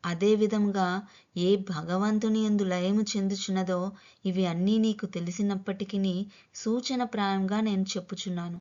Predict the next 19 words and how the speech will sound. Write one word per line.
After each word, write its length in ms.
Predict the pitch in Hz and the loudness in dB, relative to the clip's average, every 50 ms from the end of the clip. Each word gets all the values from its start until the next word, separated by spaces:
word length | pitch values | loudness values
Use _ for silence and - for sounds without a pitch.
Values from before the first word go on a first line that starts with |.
| - 196 | 0 6
ఓ 100 | 202 208 202 | 8 8 8
వ్యాసదేవ, 760 | 180 175 170 165 170 180 180 202 220 208 208 202 196 185 185 185 185 196 208 - _ _ _ _ _ - | 8 6 6 6 6 4 4 4 4 6 6 6 6 4 4 4 2 2 -2 -6 _ _ _ _ _ 6
నీవు 360 | 214 226 240 240 214 202 196 196 196 180 165 165 165 180 | 6 8 8 6 4 4 2 2 2 2 4 6 6 6
ఆత్మయందు 680 | 208 208 - 254 262 262 262 254 240 220 196 190 185 185 196 196 - - _ _ - | 6 4 2 0 2 2 2 2 2 2 2 2 2 0 -2 -4 -8 -14 _ _ 6
ఆ 100 | - 180 180 | 6 6 6
పరమాత్మను 840 | 180 - 180 170 170 180 196 214 233 240 254 247 254 247 240 233 226 | 6 4 0 0 2 2 2 4 4 2 2 0 0 -2 0 0 0
దర్శింపగల 800 | 214 208 196 202 - 208 196 196 190 202 190 180 180 180 175 175 170 170 165 | 0 0 0 -2 -2 -2 -2 -2 0 0 0 0 0 0 0 -2 -2 -4 -4
అమోఘ 560 | 165 165 165 175 185 208 233 240 240 240 247 | -6 -4 -4 -2 0 0 0 0 0 0 -2
దృష్టి 420 | 202 202 196 196 - - - 208 | -2 -2 -2 -2 -4 -4 -4 -6
కలవాడవు. 760 | 190 - 180 170 170 170 170 170 170 165 160 165 160 160 160 160 175 - _ _ _ _ _ _ _ - | -4 -4 -4 -4 -2 -2 -2 -2 -2 -4 -4 -8 -10 -10 -12 -14 -14 -18 _ _ _ _ _ _ _ -2
పరమాత్మ 560 | 175 170 180 196 214 233 240 240 240 - 233 | 0 2 4 4 4 4 4 2 0 0 0
యొక్క 280 | 220 208 190 196 196 | 0 0 -2 -4 -6
కళా 480 | 180 180 - - 180 165 165 175 196 226 233 233 | -8 -8 -6 -4 -4 -2 0 2 4 4 4 4
అంశరూపుడవు. 1000 | 220 214 208 208 - 208 196 190 185 180 175 175 180 175 170 170 165 165 160 190 - _ _ _ _ _ _ _ _ _ - 185 | 2 0 0 0 -2 -2 -2 -2 -2 -4 -4 -6 -6 -6 -4 -6 -6 -8 -10 -12 -16 _ _ _ _ _ _ _ _ _ -12 -8
జన్మరహితుడవైనప్పటికిని 1700 | 165 175 175 170 170 180 202 214 220 233 233 214 214 226 208 196 185 180 175 180 185 202 202 - 214 208 - 208 - - 202 196 196 185 185 208 208 - _ _ _ _ - | -6 -4 -4 -2 0 0 2 2 2 2 0 0 0 0 0 0 0 0 0 -2 -2 -4 -4 -4 -4 -4 -6 -6 -6 -4 -4 -2 -2 -4 -4 -6 -8 -12 _ _ _ _ -10
జగత్ 480 | 165 165 180 170 160 175 208 208 208 - - | -4 -2 -2 -2 0 0 -2 -2 -2 -2 0
కళ్యాణం 520 | 240 233 226 226 226 220 208 202 196 190 | 2 2 2 2 2 2 2 0 0 -2
కొరకు 380 | 190 - 180 175 170 175 - 196 | -2 -2 -2 -2 -4 -2 0 2
అవతరించితివి. 1000 | 180 170 165 175 175 175 208 208 196 180 180 - - 175 - 175 170 165 165 | 2 2 2 -2 -2 -2 -2 0 0 -2 -2 -4 -6 -6 -6 -6 -8 -8 -10